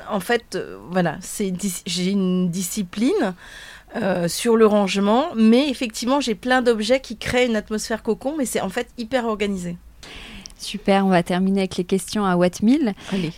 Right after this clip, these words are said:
Speaker 2: Euh, question à quinze euros, le prix d'une casquette, euh, Roland Garros. Donc, on a vu que vous étiez multicasquette. Si vous étiez à la Sécu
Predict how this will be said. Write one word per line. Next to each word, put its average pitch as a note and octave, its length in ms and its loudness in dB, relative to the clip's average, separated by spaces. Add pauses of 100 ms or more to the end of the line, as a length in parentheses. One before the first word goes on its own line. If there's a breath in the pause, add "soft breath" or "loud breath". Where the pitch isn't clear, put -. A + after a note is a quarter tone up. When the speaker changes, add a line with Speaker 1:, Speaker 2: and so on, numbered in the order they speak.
Speaker 2:
Euh, F3+ 240 2
question B3+ 420 2
à A3 80 4
quinze B3 300 4
euros, B3 420 8
le F#3+ 140 8
prix - 180 0
d'une G3+ 200 4
casquette, G#3+ 560 0
euh, E3+ 180 8
Roland G#3+ 300 8
Garros. F#3 340 6 (480)
Donc, F#3+ 420 4 (200)
on A#3 120 8
a A#3 100 10
vu A3 140 4
que G3+ 60 -4
vous F#3 160 2
étiez F3 240 2
multicasquette. F3 800 -2 (320 loud breath)
Si - 180 -2
vous A3 140 4
étiez B3 300 2
à C4 60 4
la F#3+ 120 6
Sécu B3+ 500 2